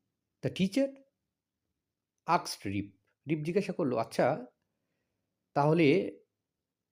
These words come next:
ডেরিক ভ্যান বুমেল, যেখানে শিক্ষক, শিক্ষক ছিল সেই গ্রামের, বুমেল is now in কংগ্রেস। বুমেল এখন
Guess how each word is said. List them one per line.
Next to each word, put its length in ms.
ডেরিক 360
ভ্যান 240
বুমেল, 320
যেখানে 300
শিক্ষক, 460
শিক্ষক 420
ছিল 140
সেই 160
গ্রামের, 300
বুমেল 540
is 380
now 300
in 220
কংগ্রেস। 440
বুমেল 520
এখন 260